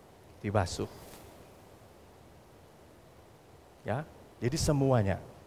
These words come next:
Kalau begitu, Pak, bolehlah kita berkhianat lagi dan lagi dan lagi dan lagi, bolehlah kita ingkar janji, jan-, janji diingkari lagi, boleh begitu Bapak Ibu? Nanti kan dikasihi Tuhan lagi. Jadi kalau kata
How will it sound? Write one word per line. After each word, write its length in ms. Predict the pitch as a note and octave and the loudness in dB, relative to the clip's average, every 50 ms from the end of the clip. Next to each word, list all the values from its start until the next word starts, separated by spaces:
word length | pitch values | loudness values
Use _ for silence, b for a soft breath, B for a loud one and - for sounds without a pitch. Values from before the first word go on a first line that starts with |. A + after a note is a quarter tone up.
| - - - - - - - - - - - - - - - - - - - - - - - - | -20 -20 -20 -20 -20 -20 -20 -20 -20 -20 -20 -20 -20 -20 -20 -20 -20 -20 -20 -20 -20 -20 -8 -2
Kalau 160 | B2 A2 A2 | 2 2 2
begitu, 400 | G#2 A2 G#2 A2 G#2+ - - C#3 | 2 2 2 2 0 2 2 0
Pak, 240 | - D3+ E3 E3+ - - - - - - - - - - - | 4 6 6 6 4 0 -12 -18 -20 -20 -20 -20 -18 -8 -2
bolehlah 400 | G#2 G#2 A#2 B2 C3 D3 C#3+ C3 - | 0 2 4 4 6 6 4 4 2
kita 400 | - A2 - A#2 A2 G#2+ G2+ - - - - - - - - - - - | -6 -4 2 4 4 4 4 0 -4 -10 -20 -20 -20 -20 -20 -20 -20 -16
berkhianat 640 | - - G2 G2 - - G2 F#2 F#2 F#2 G2 F#2+ - | -8 -6 -6 -6 -2 0 2 2 2 2 0 -2 0
lagi 320 | G#2+ G2+ F#2+ G2 G#2+ A#2 A2 | 0 0 0 2 0 0 2
dan 160 | G2+ F#2+ F#2 | 2 2 4
lagi 320 | F#2 F#2 F#2 F#2 G#2+ G#2+ | 2 2 2 2 0 0
dan 240 | F#2+ G2+ F#2+ F#2 F#2 | 2 2 0 2 0
lagi 220 | F#2 F2+ F2+ G#2 G2+ | -2 -2 0 -2 -2
dan 240 | - F#2 F2 F2 F2 | 0 -2 -2 0 -2
lagi, 320 | F2 F2 F2+ A2+ B2 B2+ | -2 -4 -4 -6 -8 -4
bolehlah 400 | A#2 G#2 G#2 G2+ G2+ F#2+ G2 F#2+ | -2 -2 0 2 2 2 0 0
kita 280 | - - G2+ - G#2 G2+ | -2 -4 -2 -2 -2 -2
ingkar 280 | G2+ G#2 G#2 G2 F#2 | 0 0 0 -2 2
janji, 360 | G2 F#2+ F#2 F#2 G2+ A2+ A#2+ A#2 | 2 2 2 2 0 -2 -4 0
jan-, 240 | - F#2+ F#2+ F#2+ F#2+ - b b b b b b b b - | 0 -2 -2 -2 -6 -10 b b b b b b b b -2
janji 480 | A2 G2+ G2 F#2+ G#2+ A#2 A2+ A2+ G#2+ | -2 -2 0 0 2 2 2 2 0
diingkari 560 | G#2+ G2 F#2+ F#2+ F#2 G2 F#2+ F#2+ G2 G2+ G2 | -2 -4 -4 -4 -4 -2 0 0 2 2 2
lagi, 240 | G2+ G2+ A2 A#2 C#3 | 2 2 0 -2 -4
boleh 240 | C#3 G#2 G#2 A#2 B2 | -2 0 2 2 2
begitu 400 | B2 A#2 B2 C3+ - - F#3 G#3+ | 0 0 -2 -2 0 0 0 4
Bapak 240 | F3 C#3+ C3 B2+ B2 | 4 4 4 4 2
Ibu? 200 | B2 A#2+ D#3 G#3 - - - - - - - - - - - - - - - - - - - - - - - - - - - - - - - - - | 2 0 -2 -4 -4 -6 -14 -20 -20 -20 -20 -20 -20 -20 -20 -20 -20 -20 -20 -20 -20 -20 -20 -20 -20 -20 -20 -20 -20 -20 -20 -20 -20 -20 -20 -14 -6
Nanti 200 | A2 G#2+ A2 A2+ D3+ | -6 -4 -4 -4 0
kan 120 | - F3 D#3 | 0 2 2
dikasihi 440 | C3 B2 A2+ A2 - A#2+ A#2 A2+ | 6 4 4 4 6 4 2 2
Tuhan 320 | - A#2+ G#2+ A2 G#2+ G#2 A#2 | 2 0 0 0 0 2 4
lagi. 320 | C3+ C#3+ C#3+ A#2 G#2 F#2 | 2 2 2 0 -4 -4
Jadi 240 | F2 F#2+ G2+ A2+ A2+ | -2 -2 -2 -2 0
kalau 240 | - A2+ G#2 G#2 - | 0 0 0 0 0
kata 440 | - G2+ - - F#2+ F#2 F#2+ F#2+ | -2 -4 -2 0 -2 -2 -2 -4